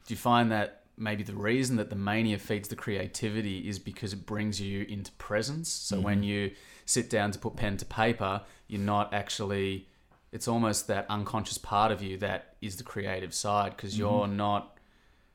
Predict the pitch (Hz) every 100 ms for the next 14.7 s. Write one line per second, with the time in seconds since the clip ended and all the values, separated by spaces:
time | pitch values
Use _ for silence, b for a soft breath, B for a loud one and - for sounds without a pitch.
0 | b - 110 107 110 104 104 98 98 95
1 | 101 101 95 95 95 98 95 - 95 92
2 | 98 95 - 101 98 95 95 92 101 101
3 | 104 98 101 98 101 98 101 101 101 95
4 | 101 98 101 101 98 98 101 101 98 101
5 | 101 98 98 101 101 101 101 101 98 101
6 | 98 98 - - _ 95 104 101 101 101
7 | 90 95 - - 98 95 98 98 - -
8 | 101 - 95 98 - 104 80 - - 107
9 | 92 87 82 78 71 - - 113 117 117
10 | 92 104 92 98 113 107 92 107 110 98
11 | 87 95 90 78 82 98 92 80 78 85
12 | 78 - 85 73 73 - 95 95 - 87
13 | 87 92 90 - - 185 190 - 185 -
14 | - 113 92 92 92 - 95